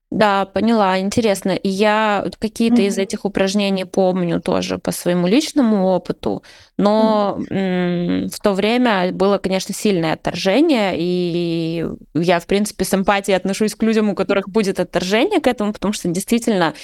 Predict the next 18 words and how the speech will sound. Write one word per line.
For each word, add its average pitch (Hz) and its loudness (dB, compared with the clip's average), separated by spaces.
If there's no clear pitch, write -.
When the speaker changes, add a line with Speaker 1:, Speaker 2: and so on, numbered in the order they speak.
Speaker 1:
сложно, 254 2
особенно 196 -2
если 180 0
ты, 180 -4
в - -10
принципе, 160 0
какой-то - -2
человек 156 -2
не 165 0
очень 160 -2
структурированный, 180 0
что-то - -6
там 156 0
записывать, 190 -2
особенно 170 0
на 165 2
регулярной 160 0
основе. 180 0